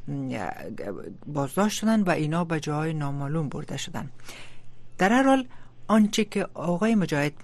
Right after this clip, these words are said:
اضافه کردن، گفتن که، ام، توضیحات بیشتر در این مورد، تا جایی که این چیزا را خودشان گفتن، بعد از او گفتن توضیحات بیشتر در این مورد وزارت امر به معروف و نهی از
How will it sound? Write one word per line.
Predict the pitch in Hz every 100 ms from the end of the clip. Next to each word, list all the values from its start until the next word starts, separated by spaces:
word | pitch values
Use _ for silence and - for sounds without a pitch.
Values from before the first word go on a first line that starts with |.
| - - - - - - - - - - - - -
اضافه | 160 156 147 208
کردن، | 202 156 165 185
گفتن | 170 - 226 233
که، | 240 240 226 - - - - - - - -
ام، | 175 165 165
توضیحات | - 185 175 165 180 226 269
بیشتر | 240 190 175 - 247 -
در | 196
این | 104 196
مورد، | 82 82 - - - - -
تا | - 180
جایی | 208 214
که | -
این | 196
چیزا | 190 185
را | 185
خودشان | 180 202 214 156 143
گفتن، | 147 170 156
بعد | 165 160
از | 190
او |
گفتن | 208 202 214 208
توضیحات | - 165 151 180 185 190
بیشتر | 160 151 151 - 240 277
در | 247
این | 233 220
مورد | 208 202 202 202 - - - -
وزارت | 170 170 190 226 - 196
امر | 190 196 190
به | 180 156
معروف | 147 143 190 175
و | 170
نهی | 156 160 185 190 196
از | 196 147 143 -